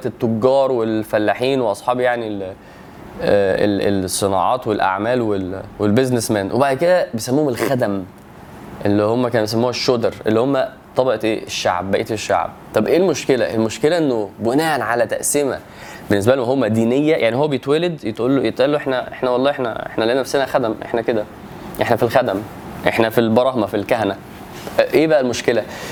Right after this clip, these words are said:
يقول لك اول طبقة دي هي اللي بتملك، ومحدش بيقدر يتكلم معاها، وهي صاحبة كل حاجة. لا، ده هو مثلًا لو، لو قتل واحد ما بيتحاكمش، آه، مفيش حاجة اسمها انه بيغلط،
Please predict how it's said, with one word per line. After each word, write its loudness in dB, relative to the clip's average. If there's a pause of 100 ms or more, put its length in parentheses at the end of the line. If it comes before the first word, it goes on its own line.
(260)
يقول 6
لك 2
اول 4
طبقة 2
دي 0 (1000)
هي 6
اللي 4
بتملك، 0 (960)
ومحدش 2
بيقدر 4
يتكلم 2
معاها، 0 (520)
وهي 4
صاحبة 2
كل 0
حاجة. -2 (800)
لا، 4
ده 4
هو 2
مثلًا 2
لو، 2
لو 2
قتل 2
واحد 0
ما -4
بيتحاكمش، -6 (480)
آه، 4
مفيش 0
حاجة 2
اسمها 2
انه 2
بيغلط، 2